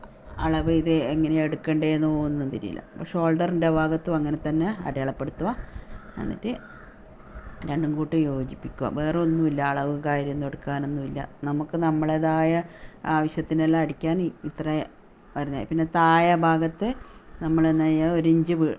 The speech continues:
വിടുക. എന്നിട്ട് ഇത് ഓപ്പൺ ഇല്ലാതെ ചുരിദാർ ആയതുകൊണ്ട് മേലോട്ടേക്ക് ഒരു, പിന്നെ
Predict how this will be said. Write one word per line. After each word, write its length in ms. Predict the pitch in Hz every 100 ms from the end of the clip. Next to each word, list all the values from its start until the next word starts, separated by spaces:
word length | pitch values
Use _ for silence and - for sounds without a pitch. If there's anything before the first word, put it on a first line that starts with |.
| -
വിടുക. 280 | 147 143 147 160
എന്നിട്ട് 340 | 151 156 180 190 156 -
ഇത് 180 | 156 170 165 151
ഓപ്പൺ 260 | 156 156 170
ഇല്ലാതെ 320 | 165 156 151
ചുരിദാർ 420 | 151 143 143 147 151
ആയതുകൊണ്ട് 360 | 143 147 151 180 247 - - - - -
മേലോട്ടേക്ക് 720 | 156 151 160 156 156 160 226 226
ഒരു, 200 | 156 151 - -
പിന്നെ 300 | 147 143